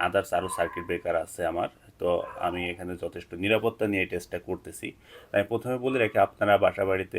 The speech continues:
এই টেস্ট করতে যাবেন না, এখানে দুর্ঘটনার সম্ভাবনা ঘটতে পারে। তো আমি ওভার প্রোটেকশন নিয়ে করতেছি, আশা করি দেখা যাক। এখানে আপনারা দেখতে পারবেন যে, আহ, সার্কিট ব্রেকার কীভাবে শর্ট সার্কিট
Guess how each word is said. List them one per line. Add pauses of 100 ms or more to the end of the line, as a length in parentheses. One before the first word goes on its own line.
(160)
এই
টেস্ট
করতে
যাবেন
না,
এখানে
দুর্ঘটনার (100)
সম্ভাবনা
ঘটতে
পারে। (460)
তো
আমি (100)
ওভার
প্রোটেকশন
নিয়ে
করতেছি,
আশা
করি
দেখা
যাক।
এখানে
আপনারা
দেখতে
পারবেন
যে, (600)
আহ,
সার্কিট
ব্রেকার (200)
কীভাবে
শর্ট
সার্কিট